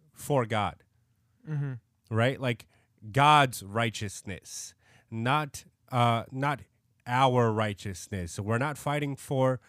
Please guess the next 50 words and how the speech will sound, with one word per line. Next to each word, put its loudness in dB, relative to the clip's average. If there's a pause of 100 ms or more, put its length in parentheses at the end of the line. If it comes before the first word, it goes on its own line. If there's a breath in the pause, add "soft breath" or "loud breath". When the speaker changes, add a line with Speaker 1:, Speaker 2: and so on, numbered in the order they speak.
(420 loud breath)
Speaker 1:
a-, -8
and -4
hear -2
me -2
out. -4 (100)
I, -2
I -2
think -4
that -6
there 0
is -4
something -4
right -4
f-, -20
there -2
is -4
something -4
to -4
be -2
said -6
about -6
standing -6
up -8
for -8
people, -4 (500 loud breath)
um, 0
and -8
standing -4
up -4
for, -2
you -6
know, -4
somebody -4
that's -6
been -8
done -2
wrong 0
and -10
fighting -2
for -6
them. -4
I -6
think -8
that -4
is -4
very -4
much -6
a -10
worthy -6
cause. -6